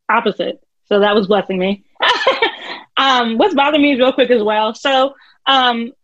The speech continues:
for a few weeks, people have been talking about in their cities, you know, various cities, New York, Atlanta, D C, whatever, about these fireworks. So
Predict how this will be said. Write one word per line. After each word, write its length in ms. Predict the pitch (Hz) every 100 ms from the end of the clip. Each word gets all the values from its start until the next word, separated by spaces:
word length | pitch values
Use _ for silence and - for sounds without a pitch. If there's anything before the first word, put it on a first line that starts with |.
| _ -
for 140 | 359
a 60 | 359
few 180 | 415 392
weeks, 220 | 294 277
people 200 | 330 285
have 120 | 262
been 100 | 269
talking 260 | 269 240 254
about 280 | 233 226
in 100 | 226
their 140 | 226 240
cities, 500 | 247 214 208 214 208
you 60 |
know, 140 | 208 202
various 360 | 202 208 208
cities, 300 | 208 202 208
New 100 | 196
York, 440 | 208 196 202 196 202 - - _
Atlanta, 840 | 196 202 196 208 202 196 196 196 190
D 220 | 180 202 214
C, 340 | - 202 202
whatever, 540 | 190 196 185 185 190 196 _ _ _
about 280 | - 214 208
these 160 | 226 202
fireworks. 720 | 311 370 240 180 - - - _ _ -
So 380 | - 269 254